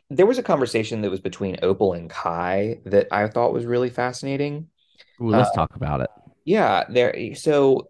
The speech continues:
Speaker 1: on, on, you know, Lefty, the, the, the bison, um, the, they are just, like, you know,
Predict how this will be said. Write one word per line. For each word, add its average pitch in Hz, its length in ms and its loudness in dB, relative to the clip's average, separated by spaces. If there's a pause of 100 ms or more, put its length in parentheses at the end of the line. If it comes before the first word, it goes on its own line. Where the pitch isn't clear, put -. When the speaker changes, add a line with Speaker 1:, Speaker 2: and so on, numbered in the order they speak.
Speaker 1:
on, 156 480 2
on, 139 480 -4
you 131 120 -6
know, 95 300 -2
Lefty, - 540 -4 (320)
the, 90 500 4
the, 92 340 -2
the 90 120 -4
bison, 85 560 -6 (420)
um, 92 600 0 (460)
the, 107 880 0 (720)
they 117 240 2
are 120 220 2
just, 123 200 -6
like, 107 220 -2 (1160)
you 123 80 -8
know, 87 320 -6